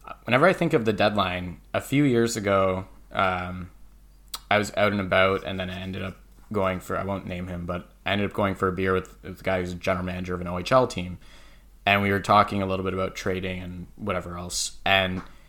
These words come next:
he said to me his first deadline as, like, a rookie G M, he didn't make a trade, and he got a call from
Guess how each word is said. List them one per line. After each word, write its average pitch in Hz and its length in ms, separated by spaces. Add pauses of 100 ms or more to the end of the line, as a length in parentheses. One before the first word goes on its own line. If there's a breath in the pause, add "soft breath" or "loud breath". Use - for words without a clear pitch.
he 127 160
said 156 260
to - 80
me 101 240
his 95 160
first - 360
deadline 101 420
as, 90 260
like, 92 140
a 92 60
rookie 95 320
G 92 200
M, 95 180
he 90 100
didn't 95 240
make 95 140
a 90 40
trade, 98 420
and 87 120
he 92 60
got 98 140
a 101 40
call 101 380
from 90 480